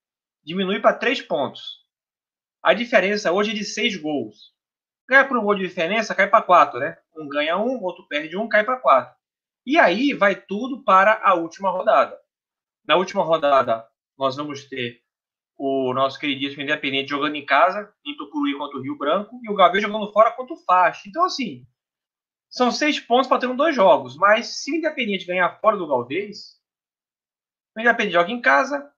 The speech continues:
o Galvez joga fora, quem sabe aí os mandantes ganham na última rodada, o Independente não consegue classificação. Agora, perder esse jogo pro Di Paraná realmente foi de doer. Pior mesmo, só o Galvez que tomou esse quatro a zero.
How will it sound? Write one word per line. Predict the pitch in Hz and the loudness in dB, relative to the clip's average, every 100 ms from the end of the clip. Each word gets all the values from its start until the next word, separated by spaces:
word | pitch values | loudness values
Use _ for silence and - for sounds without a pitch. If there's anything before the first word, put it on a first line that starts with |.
| _ _ _ - | _ _ _ -8
o | 180 | 4
Galvez | 190 165 156 | 4 4 2
joga | 175 226 | 4 4
fora, | - 233 247 247 | 4 2 4 0
quem | 240 196 | -4 -4
sabe | 196 185 | 0 0
aí | 175 | 0
os | 170 | -4
mandantes | 175 160 165 160 | -6 -4 -4 -6
ganham | 160 156 | -14 -14
na | |
última | 147 170 208 | -14 -10 0
rodada, | 175 165 180 214 220 _ _ _ | 2 6 6 4 -4 _ _ _
o | |
Independente | 180 180 165 170 202 | -2 -2 -2 -8 -8
não | |
consegue | 190 - 185 | -14 -10 -6
classificação. | 190 - 214 - - | -6 -2 -2 -2 0
Agora, | 208 | 0
perder | 214 226 160 | 0 -4 -2
esse | 185 185 | -4 -6
jogo | 147 170 175 | -10 -10 -8
pro | 165 | -10
Di | 170 | -4
Paraná | 196 147 143 | -4 -2 -4
realmente | 147 196 240 - | -4 -6 -8 -20
foi | 294 139 | -18 -16
de | 339 | -14
doer. | 147 127 139 _ _ _ _ | -8 -8 -10 _ _ _ _
Pior | 151 156 | 2 4
mesmo, | 143 160 | 4 -4
só | 165 | -4
o | 175 | 0
Galvez | 156 147 143 | 0 -2 -10
que | - | -12
tomou | 139 147 | -10 -10
esse | - | -4
quatro | 147 147 | -4 -2
a | 151 | -4
zero. | 120 101 | -4 -10